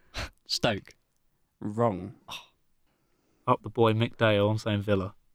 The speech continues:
Speaker 2: Wrong again.
Speaker 1: What were the o-, what, it's fifty fifty now, isn't it?
Speaker 3: Yeah.
Speaker 1: So, what were the other ones?
Speaker 2: Do you want, I, I'll tell you the answer, and then I'll give you an opportunity at the, at the bonus points.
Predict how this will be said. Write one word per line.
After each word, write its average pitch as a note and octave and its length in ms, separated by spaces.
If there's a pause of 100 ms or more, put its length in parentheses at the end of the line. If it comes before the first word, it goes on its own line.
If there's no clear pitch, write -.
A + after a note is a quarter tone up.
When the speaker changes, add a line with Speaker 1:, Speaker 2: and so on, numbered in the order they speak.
(600)
Speaker 2:
Wrong A2+ 340
again. G2+ 680 (380)
Speaker 1:
What B2 100
were B2+ 80
the B2+ 100
o-, - 120
what, - 120 (260)
it's G#2 120
fifty - 280
fifty - 280
now, G#2 140
isn't G#2 140
it? G2+ 80
Speaker 3:
Yeah. F#2+ 260 (100)
Speaker 1:
So, A2 320 (200)
what C3+ 120
were C3 60
the C3+ 100
other C3 60
ones? D#3 200 (460)
Speaker 2:
Do C#3+ 80
you D3+ 60
want, D3+ 160
I, C#3+ 100
I'll C#3 160
tell E3 200
you D#3+ 80
the C#3+ 100
answer, A#2+ 580
and A#2+ 160
then A#2+ 120
I'll A#2+ 80
give B2 240
you A#2+ 160
an A#2 60
opportunity A#2+ 500
at A2 80
the, A2 100 (140)
at A#2+ 100
the A#2 80
bonus C3+ 380
points. - 600